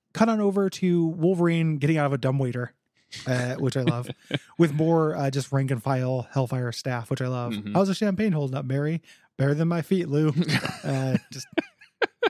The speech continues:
Speaker 1: dorks.
Speaker 2: Oh, man. You know,
Speaker 1: Um,
Speaker 2: d-, having had to work, like, you know, some weird jobs in my, in my past, like, I don't know, man, like, having to dress up at,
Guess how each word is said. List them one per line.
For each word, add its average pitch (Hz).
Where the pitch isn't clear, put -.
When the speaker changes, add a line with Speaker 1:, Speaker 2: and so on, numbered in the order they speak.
Speaker 1:
dorks. 240
Speaker 2:
Oh, 120
man. 113
You 147
know, 170
Speaker 1:
Um, 147
Speaker 2:
d-, -
having 196
had 143
to 127
work, 110
like, 110
you 123
know, -
some 117
weird 110
jobs 107
in 113
my, 107
in 113
my 104
past, 107
like, 104
I 123
don't 117
know, 107
man, 107
like, 107
having 135
to 185
dress 113
up 110
at, 110